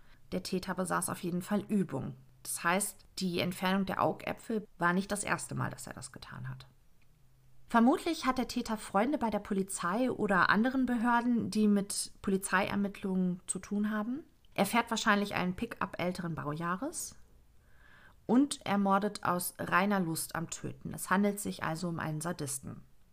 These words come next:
Nach Erfahrungen des F B Is ist der Hintergrund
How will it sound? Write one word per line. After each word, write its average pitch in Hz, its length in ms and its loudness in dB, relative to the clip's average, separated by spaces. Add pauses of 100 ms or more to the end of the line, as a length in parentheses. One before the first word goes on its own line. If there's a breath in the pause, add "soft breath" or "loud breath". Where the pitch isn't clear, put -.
(120)
Nach 220 220 12
Erfahrungen 254 580 6
des 226 160 0
F - 160 -4
B - 120 -2 (220)
Is 233 140 0
ist - 160 -4
der 202 80 0
Hintergrund 214 840 0